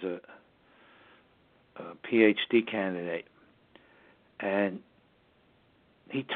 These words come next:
told me specifically he got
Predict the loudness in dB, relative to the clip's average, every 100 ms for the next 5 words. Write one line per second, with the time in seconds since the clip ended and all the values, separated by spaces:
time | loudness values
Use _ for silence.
0 | 4 8 8 8 2 -8 -12 _ _ _
1 | _ _ _ _ _ _ _ _ -20 -6
2 | -6 -4 2 4 4 2 -2 -10 -12 -20
3 | _ _ _ _ _ _ _ -20 -20 _
4 | _ _ -10 2 6 6